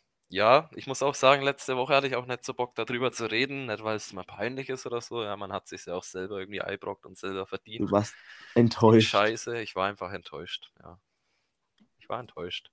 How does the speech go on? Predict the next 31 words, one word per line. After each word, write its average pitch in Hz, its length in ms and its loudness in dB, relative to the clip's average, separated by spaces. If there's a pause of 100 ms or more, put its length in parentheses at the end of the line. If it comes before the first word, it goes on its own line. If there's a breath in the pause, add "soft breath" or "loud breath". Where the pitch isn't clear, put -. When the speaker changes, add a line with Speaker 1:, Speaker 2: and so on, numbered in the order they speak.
Speaker 1:
Vor 107 100 4
allem, 135 140 4
ich 151 180 -2
wollte 139 220 4
eigentlich, 160 500 0
ich - 160 -10
hab 117 120 -2
mir, 120 300 -6
ich - 100 -8
hab 107 100 -2
mich 120 160 -10
richtig 135 360 -8
gefreut 98 320 -2
auf 82 120 -6
den 87 180 -16
Abend. 92 340 -6 (560)
Und 104 180 -14
hier 123 200 -4
schön 127 280 -6
mit 123 120 -12
dem 110 40 -20
fünfzig-Mann-Bus 120 920 -8
und 117 140 -14
hier 131 260 -2
vorher 117 420 -4
vorglühen 123 560 -10
und 117 160 -18
dies 123 220 -14
und 110 140 -6
das 113 240 0
und, 107 200 -14